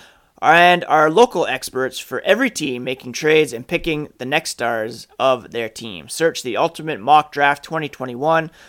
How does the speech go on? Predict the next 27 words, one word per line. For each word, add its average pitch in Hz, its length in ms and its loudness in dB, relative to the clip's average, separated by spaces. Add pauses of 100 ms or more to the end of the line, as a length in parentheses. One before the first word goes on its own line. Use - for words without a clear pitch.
(160)
on 117 120 -12
the 131 100 -4
new 214 180 0
Odyssey 139 480 0
app 131 380 2
or 123 100 -6
wherever 120 600 0
you 107 120 -14
get 101 240 -8
podcasts. 82 920 -6 (280)
Odyssey 165 540 2
is 131 160 -4
your 185 180 4
audio 165 440 4
home 139 320 -4
for 113 180 -10
all 180 320 6
sports 139 420 -4
podcasts, 143 840 -2
music, 156 340 -4
news, 131 500 -4 (400)
all 160 320 6
that 131 180 0
matter 123 340 0
to 123 180 -12
you. 107 460 -10 (100)
That's - 300 -2